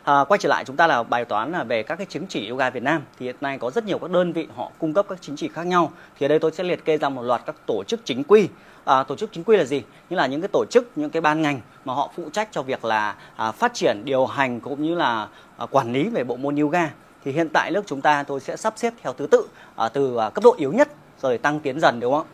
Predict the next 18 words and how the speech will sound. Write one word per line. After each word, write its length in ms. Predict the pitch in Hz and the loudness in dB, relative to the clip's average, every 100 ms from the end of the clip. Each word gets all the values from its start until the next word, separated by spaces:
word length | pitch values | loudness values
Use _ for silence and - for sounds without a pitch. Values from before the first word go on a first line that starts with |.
| - - - | -20 -20 0
Thì 120 | 160 | 0
cái 180 | 156 208 | 2 2
độ 180 | 220 165 | 2 2
yếu 160 | 151 170 | 0 4
nhất 180 | 277 208 | 2 2
thì 60 | |
chúng 100 | 139 | -2
ta 120 | 147 156 | 0 0
thường 220 | 135 131 | -2 -2
nghe 140 | 151 | 0
đến 300 | 135 143 196 - - - | 2 0 -6 -14 -8 -6
các 100 | 202 | -4
cái 120 | 208 | 0
trung 220 | 233 226 | 0 2
tâm 180 | 208 175 | 2 2
đào 140 | 147 110 | 0 -2
tạo 140 | 90 | -2
yoga. 240 | 139 147 | 0 0